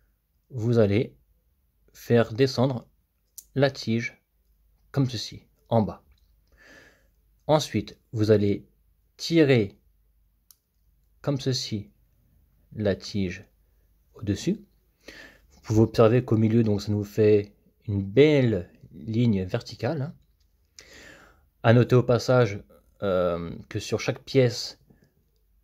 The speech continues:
vous avez en fait, euh, des caractéristiques différentes, mais je vais y revenir tout à l'heure.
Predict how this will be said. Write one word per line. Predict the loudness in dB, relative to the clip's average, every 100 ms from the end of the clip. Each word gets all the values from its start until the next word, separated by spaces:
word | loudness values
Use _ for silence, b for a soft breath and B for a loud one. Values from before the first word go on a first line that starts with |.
| _
vous | -8 0
avez | 2 2 4 2 2 -2
en | -6
fait, | -2 -4 -4
euh, | -8 -8 -8 -8 -10 -14 b b _ -14
des | -4
caractéristiques | 0 0 0 -4 -4 -8
différentes, | -6 -4 -2 -4 -8 b b b b -2
mais |
je | 2
vais | 4
y | 4
revenir | 2 0 -2
tout | -4 -6
à |
l'heure. | -6 -6 -10